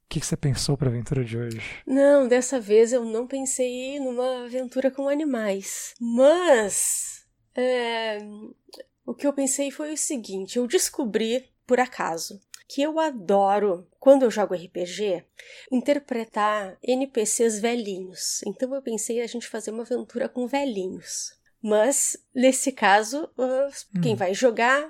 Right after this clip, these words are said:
Speaker 2: vai ter que jogar com velhinhos.
Speaker 1: Tá, velhinhos e
Speaker 2: É.
Speaker 1: os velhinhos são nossos jogadores. Foi o que eu pensei logo de cara, mas, né, realmente é uma boa, <laughs> é um bom cuidado.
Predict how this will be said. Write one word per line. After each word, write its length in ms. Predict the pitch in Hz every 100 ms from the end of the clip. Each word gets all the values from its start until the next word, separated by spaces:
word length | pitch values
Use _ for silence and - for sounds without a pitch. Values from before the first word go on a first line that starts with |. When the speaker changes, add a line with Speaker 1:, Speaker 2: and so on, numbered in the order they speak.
| 277 -
Speaker 2:
vai 180 | 208 220
ter 120 | 214
que 100 | 196
jogar 240 | 202 202 196
com 200 | 233 247 -
velhinhos. 760 | 202 208 196 - - - - - - _ - -
Speaker 1:
Tá, 120 | 131
velhinhos 600 | 117 127 127 139 165 165
e 340 | 170 139 165 208 -
Speaker 2:
É. 120 | 220
Speaker 1:
os 80 | 156
velhinhos 360 | 120 135 143
são 240 | - 127 135
nossos 280 | 139 143
jogadores. 480 | 131 139 143 117 117
Foi 160 | - 170
o 20 |
que 60 | 190
eu 40 |
pensei 320 | 190 185 175
logo 160 | 165 165
de 120 | 185
cara, 340 | 190 139 156
mas, 360 | 185 143 131 123
né, 120 | 135
realmente 460 | 123 135 131 131 139
é 20 |
uma 140 | 135
boa, 400 | 127 127 131 127 147
<laughs> 560 | - - - _ _
é 40 | 135
um 40 |
bom 120 | 127
cuidado. 380 | 127 131 120 123